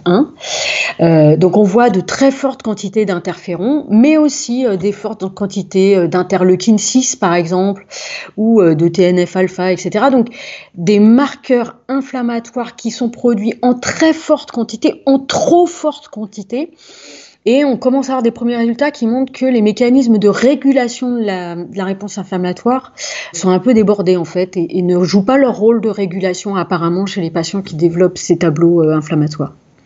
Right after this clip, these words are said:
Les, les résultats que publient les scientifiques actuellement sur cet orage cytokinique montrent bien qu'il y a une dérégulation de la réaction immunitaire et inflammatoire induite par l'infection. Et du coup, il n'y a pas de, de,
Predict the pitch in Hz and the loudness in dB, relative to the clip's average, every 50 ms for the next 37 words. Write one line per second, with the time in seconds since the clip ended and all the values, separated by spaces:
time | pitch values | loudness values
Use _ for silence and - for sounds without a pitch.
0 | _ _ _ - 190 190 196 202 196 196 196 185 202 202 185 214 196 196 240 240 | _ _ _ -4 -2 0 0 2 2 0 2 2 0 0 0 -4 -4 -4 -4 -4
1 | 240 - 185 - - 196 180 185 214 220 208 196 196 - 185 165 - 185 - 220 | -4 -6 -8 -6 -6 -6 -4 -2 -2 0 0 0 0 -2 -6 -6 -6 -8 -8 -6
2 | 208 202 190 170 165 - - 196 185 180 180 190 196 190 - 180 - - 190 175 | -4 -4 -4 -4 -4 -4 -2 0 2 2 2 2 0 -2 -4 -6 -6 -2 -4 -2
3 | 175 190 175 175 170 - - - - 196 185 - 202 185 247 302 - 240 220 226 | -2 -2 -2 -2 -4 -6 -8 -4 -2 -2 0 2 2 2 2 2 2 2 2 2
4 | 226 226 - 233 220 190 226 226 226 220 - - 214 180 180 170 - - - - | 2 0 0 0 0 2 0 0 0 -2 -2 -2 0 0 0 -2 -6 -14 -20 -20
5 | - - - - - - - - - - - 202 202 208 202 180 170 277 311 311 | -20 -18 -18 -18 -18 -20 -20 -20 -12 -4 0 2 4 4 4 2 2 2 2 4
6 | 269 254 269 262 233 196 233 254 233 240 226 226 220 220 - - - - 285 277 | 4 4 4 2 2 2 2 2 2 2 2 0 0 -2 -6 -8 -6 -4 -4 -4
7 | 269 247 - - - 196 185 185 180 175 170 156 151 196 214 214 208 208 - - | -4 -6 -10 -10 -8 -6 -6 -6 -6 -8 -10 -10 -6 -4 -2 -2 -2 -4 -6 -6
8 | - 226 220 214 208 202 202 202 202 202 202 240 220 214 185 180 175 - - - | -6 -4 -2 -2 -2 0 0 -2 -2 -2 0 0 0 0 0 -2 -4 -4 -4 -4
9 | 226 220 208 - - 330 240 196 196 190 190 - - - 202 202 190 180 - _ | -4 -4 -4 -4 -4 -2 -2 0 0 -2 -4 -6 -4 -4 -2 -2 -2 -4 -8 _
10 | _ _ - - 240 247 233 202 233 240 233 240 - - 190 170 175 170 170 170 | _ _ -2 0 2 4 4 4 4 4 2 0 -4 -8 -6 -4 -4 -4 -4 -4
11 | 185 170 - - 220 240 294 302 - - - - - - - - - - 175 165 | -8 -8 -6 -4 -2 -2 -2 -2 -4 -12 -14 -12 -12 -12 -14 -8 -2 0 0 2
12 | 147 190 190 190 - 311 294 240 190 180 180 - - 277 269 196 202 208 196 190 | 2 0 0 4 4 4 4 4 2 0 0 0 2 2 2 0 -2 -2 -4 -4
13 | 170 147 180 175 175 170 165 170 | -6 -6 -6 -6 -4 -4 -4 -4